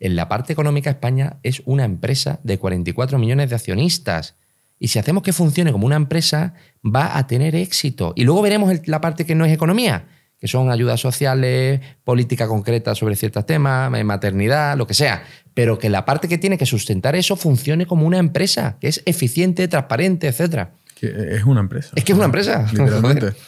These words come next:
Speaker 1: Claro.
Speaker 2: O sea, tienes, en vez de departamentos, tienes ministerios. En vez de, eh, empleados, tienes funcionarios.
Speaker 1: Pues sí.
Speaker 2: O sea, literalmente. O sea, es que es, es como, es como se, por eso a mí, el, cuando, cuando empezó a surgir la figura de Donald Trump, a mí me, me gustaba, ¿sabes?
Speaker 1: ¿Tú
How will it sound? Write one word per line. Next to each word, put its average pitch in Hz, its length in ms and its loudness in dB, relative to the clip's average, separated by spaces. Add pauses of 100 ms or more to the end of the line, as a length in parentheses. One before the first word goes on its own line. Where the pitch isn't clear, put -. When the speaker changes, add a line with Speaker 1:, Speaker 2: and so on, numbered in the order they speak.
(160)
Speaker 1:
Claro. 127 200 2
Speaker 2:
O - 20 4
sea, 117 100 4
tienes, 127 120 4
en 117 60 6
vez 120 100 6
de 123 60 6
departamentos, 127 600 4
tienes 123 220 2
ministerios. 113 680 2
En 107 160 4
vez 113 180 4
de, 120 680 2
eh, 110 80 0
empleados, 123 760 2
tienes 135 280 2
funcionarios. 117 640 2
Speaker 1:
Pues 110 160 2 (400)
sí. - 100 -4
Speaker 2:
O 110 60 2
sea, 104 200 0
literalmente. 98 640 0
O - 60 -8
sea, 107 140 -2
es 107 40 -6
que 107 100 -4
es, 113 100 -2
es 113 160 -2
como, 110 520 0 (380)
es 113 120 -2
como 123 180 2
se, 98 240 2
por 113 160 2
eso 131 160 2
a 151 60 4
mí, 165 360 2
el, 87 320 0
cuando, 107 640 2
cuando 104 220 2
empezó 107 440 2
a 120 200 2
surgir 123 320 2
la 117 100 2
figura 110 300 2
de 110 80 2
Donald 107 260 2
Trump, 131 360 0 (1120)
a 95 140 2
mí 123 160 4
me, 165 400 2
me 156 200 4
gustaba, 143 600 0
¿sabes? - 80 -20
Speaker 1:
¿Tú 160 60 0